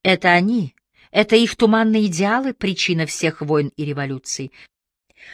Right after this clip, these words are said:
Поскольку я уже понимаю, что в этом мире количество крикунов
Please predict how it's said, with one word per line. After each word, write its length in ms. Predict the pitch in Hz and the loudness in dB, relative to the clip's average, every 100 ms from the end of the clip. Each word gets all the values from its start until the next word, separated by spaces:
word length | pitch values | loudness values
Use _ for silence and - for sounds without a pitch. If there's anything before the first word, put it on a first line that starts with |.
| - | -12
Поскольку 420 | - 277 381 359 359 | -8 -4 -4 -2 0
я 300 | 320 320 294 | 0 0 -2
уже 280 | 294 311 | -4 -6
понимаю, 500 | 302 302 320 285 143 | -6 -6 -4 -2 -4
что 180 | - - | -4 -6
в 40 | 139 | -6
этом 240 | 135 147 | -6 -4
мире 240 | 147 151 | -4 -4
количество 500 | - 147 151 - 151 | -4 -6 -6 -8 -8
крикунов 500 | 151 147 160 151 147 | -8 -8 -6 -6 -8